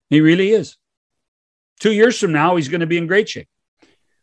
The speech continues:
if he's still, uh, if he's still available as a free agent. But I don't know what's gonna happen. There's, is,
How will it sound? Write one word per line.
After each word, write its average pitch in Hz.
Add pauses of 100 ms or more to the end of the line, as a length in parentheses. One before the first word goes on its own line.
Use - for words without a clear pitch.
(140)
if 135
he's 143
still, 147
uh, 143
if 139
he's 139
still 151
available 147
as 123
a 127
free 147
agent. 175 (1300)
But 143
I 165
don't 190
know 196
what's 190
gonna 185
happen. 151
There's, 131
is, 117